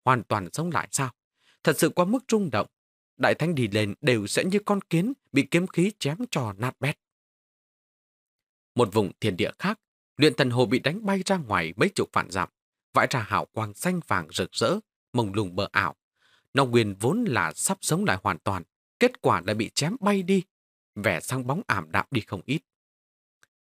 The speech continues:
Trong biển xuất hiện một lão nhân, một đường đuổi theo tới.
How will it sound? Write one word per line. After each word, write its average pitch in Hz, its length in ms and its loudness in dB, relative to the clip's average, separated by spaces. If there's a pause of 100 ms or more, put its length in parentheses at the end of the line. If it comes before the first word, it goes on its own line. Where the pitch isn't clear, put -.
(140)
Trong 123 140 2
biển 101 200 0
xuất 160 160 0
hiện 95 180 -2
một 92 180 -6
lão - 160 -2
nhân, 123 220 -6 (380)
một 147 100 4
đường 143 300 2
đuổi 113 260 4
theo 113 200 -4
tới. 147 280 -4